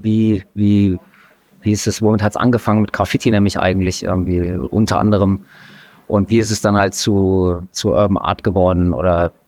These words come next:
wie kommt die Kunst in die Galerie, die man auch draußen auf der Straße sieht und, äh, die ganzen Zusammenhänge und erklär halt was dazu.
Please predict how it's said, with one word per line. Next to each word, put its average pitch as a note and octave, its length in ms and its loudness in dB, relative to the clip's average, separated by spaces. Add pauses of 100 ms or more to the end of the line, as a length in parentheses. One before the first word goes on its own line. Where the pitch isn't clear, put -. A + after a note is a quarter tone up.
(160)
wie G2 200 -8
kommt G2 320 -2
die G#2 60 -2
Kunst - 400 -2
in G2 380 2
die G2 100 -6
Galerie, A2 540 2
die G2 160 0
man G2 160 4
auch E2 120 -2
draußen G2+ 320 -2
auf G#2 80 -2
der A2+ 100 2
Straße G#2 400 -2
sieht G2 380 -2
und, F#2 340 -2
äh, F#2 140 -4
die F2+ 60 -4
ganzen G2 320 -2
Zusammenhänge G2 480 2
und A#2+ 320 -2
erklär - 300 0
halt F2 140 -4
was F2 120 -6
dazu. D#2+ 460 -10